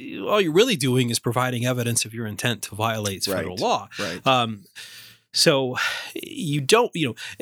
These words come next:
Speaker 1: but again, the, the issue comes down to real estate related services. If, if, uh, uh, you know, it, it, it, and that's, that definition can get hazy. For example,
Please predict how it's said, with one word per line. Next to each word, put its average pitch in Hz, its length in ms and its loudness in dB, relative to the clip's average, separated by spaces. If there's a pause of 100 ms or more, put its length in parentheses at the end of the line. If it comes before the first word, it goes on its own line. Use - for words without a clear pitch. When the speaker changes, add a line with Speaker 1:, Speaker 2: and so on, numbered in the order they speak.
Speaker 1:
but 156 160 6
again, 151 300 0
the, 135 120 -10
the 156 180 2
issue - 180 2
comes 196 200 0
down 143 200 0
to 131 60 0
real 127 160 2
estate 120 260 -2
related 104 300 -8
services. - 580 -2
If, 120 460 -4
if, 120 380 -2
uh, 110 240 2 (420)
uh, 156 120 -4
you 135 100 0
know, 104 220 -4
it, 151 180 -2
it, 135 420 0
it, 127 260 0
and 131 140 2
that's, - 480 2 (400)
that 165 260 4 (140)
definition 131 480 2
can 117 140 -4
get 110 160 -4
hazy. 117 380 -2
For 113 240 0
example, 147 560 -2